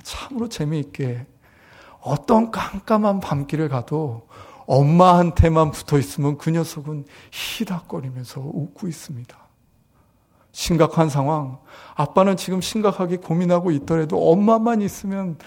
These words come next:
달려와서 웃으면서 좋다고 있습니다. 저는 제 아들 녀석을 보면서 한 가지 놀라운 사실을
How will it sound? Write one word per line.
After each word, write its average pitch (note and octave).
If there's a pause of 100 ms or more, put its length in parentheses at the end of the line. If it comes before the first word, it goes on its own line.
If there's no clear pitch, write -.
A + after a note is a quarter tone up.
(200)
달려와서 D3+
웃으면서 C#3+
좋다고 - (640)
있습니다. - (1800)
저는 C3+
제 -
아들 A#2+
녀석을 B2+
보면서 A2+
한 C#3
가지 C3+
놀라운 A#2+
사실을 A#2+